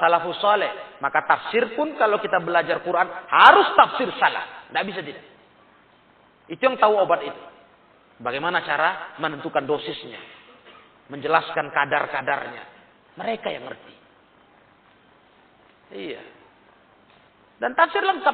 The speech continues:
ikhwah. Nggak kekurangan tafsir kita. Demi Allah kita nggak butuh tafsir-tafsir kontemporer. Yang lepas dari jalur tafsirnya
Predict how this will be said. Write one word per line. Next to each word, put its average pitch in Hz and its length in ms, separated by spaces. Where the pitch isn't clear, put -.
ikhwah. - 520
Nggak - 160
kekurangan 381 480
tafsir - 320
kita. 233 240
Demi 247 160
Allah 302 240
kita 285 240
nggak 262 160
butuh 262 240
tafsir-tafsir 240 760
kontemporer. 208 920
Yang 185 240
lepas 214 320
dari 190 240
jalur 202 400
tafsirnya 190 960